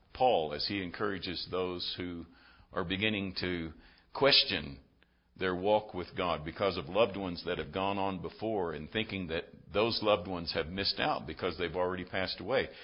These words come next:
As Paul told them, he said in First Thessalonians four, "You're not gonna precede those who've fallen asleep. When the trumpet blasts, when the call comes, the dead in Christ will rise first. Then we who are alive will be caught up together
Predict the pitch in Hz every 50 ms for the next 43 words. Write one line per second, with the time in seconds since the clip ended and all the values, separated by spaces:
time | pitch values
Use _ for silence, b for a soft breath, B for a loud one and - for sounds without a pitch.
0 | B B B B B B - 87 92 - - - 117 107 104 101 - - 131 131
1 | 147 127 101 95 85 80 87 95 95 - 107 98 90 85 85 87 85 - 101 95
2 | - - - 92 90 - 95 95 98 95 92 87 85 80 - - 110 110 101 92
3 | 82 - B B B B B B B B B B B _ _ _ _ _ - _
4 | _ _ _ _ _ _ _ - - 104 147 175 175 160 147 135 127 120 - 117
5 | 107 - - 117 110 95 85 98 95 92 90 92 - 92 87 85 - - - -
6 | 82 90 90 87 85 82 78 73 - - 73 76 78 - - - - 71 85 90
7 | 87 90 92 90 92 92 _ _ _ _ _ _ _ - - - - 143 151 143
8 | - 117 - - 98 107 110 110 110 107 - - - - - 104 104 107 104 101
9 | - - 135 131 135 139 135 - - - 123 113 110 107 104 - - - 95 98
10 | 90 120 127 135 123 120 117 110 104 - - 110 104 101 98 - - - 98 101
11 | 98 95 90 95 92 90 87 90 - - - 92 87 85 - 95 107 123 120 117
12 | 117 143 156 151 127 127 131 123 117 110 107 104 98 98 98 98 110 110 95 87
13 | 80 80 78 80 76 82 90 82 - 101 98 98 95 - - - 82 71 78 90
14 | 92 82 78 73 71